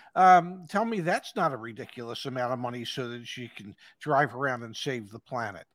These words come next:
Um, and then don't forget, you have to recharge that son of a gun 'cause you can't bring it back with, with less charge than what it had. And then one of the complaints that a lot of people have had with, with their Hertz rentals is that,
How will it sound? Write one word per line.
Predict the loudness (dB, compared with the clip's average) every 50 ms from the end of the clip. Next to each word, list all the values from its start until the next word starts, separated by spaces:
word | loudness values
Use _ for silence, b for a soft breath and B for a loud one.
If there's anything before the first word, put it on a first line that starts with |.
| b b b b b
Um, | 4 6 6 6 6 4 0 -6 -10 -12 -16 -12 -6
and | -4 -2 0 0
then | -2 -2 -2 -6 b b b b
don't | -4 -4 -4 -4
forget, | -6 -4 -4 -4 -4 -4 -6
you | 0
have | 0 0 0 0
to | -4 -6
recharge | -6 -6 -6 -8 -4 -2 -2 -2 -2 -2 -2
that | -4 -4 -4
son | -2 -2 -2 -2
of | -2 -4
a | -4
gun | -4 -2 -4 -2
'cause | -2 -4 -4 -6
you | -8 -10
can't | -6 -2 -2 -2 -2 -2
bring | -4 -2 -2 -2
it | 0 4
back | 6 8 8 6 4 -2
with, | -8 -8 -8 -14 B B B B B _
with | -2 -2 0 2
less | 6 6 6 6 4 -2
charge | -2 2 4 4 4 4 2 0
than | -2 0 2
what | 2 2 2
it | 2 6
had. | 8 8 8 8 6 4
And | 2 -2 -2 0 0
then | -2 -2 -4 -8 -12 _ _ _ _ _ _ _ _ _ _ B B B -4
one | -2 0 2 2
of | 2 2
the | 0
complaints | -2 -2 -4 -4 -2 0 0 0 0 0 0
that | 0 0
a | 2
lot | 4 6 6 6 6
of | 2 -2
people | -6 -8 -6 -4 -6 -4
have | -4 -2 -2
had | 0 0 -2 -2 -4
with, | -6 -6 -6 -8 _ -12 -8
with | -6 -6 -6 -4
their | -2 0 0
Hertz | 2 2 0 0 -2 -6 -12 -18
rentals | -14 0 2 2 2 2 -2 -8 -8 -8 -10 b b b b b
is | -2 -2 -2 0 -2
that, | -2 -2 -2